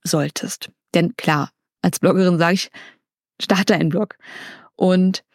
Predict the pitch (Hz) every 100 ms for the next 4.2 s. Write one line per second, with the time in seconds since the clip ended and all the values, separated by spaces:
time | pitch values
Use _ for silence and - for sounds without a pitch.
0 | _ _ _ _ 196 208 233 214 185 208
1 | _ 196 185 - 165 - 202 302 415 202
2 | - 170 160 - - 151 156 160 180 -
3 | 175 240 - 190 156 151 160 156 156 165
4 | 190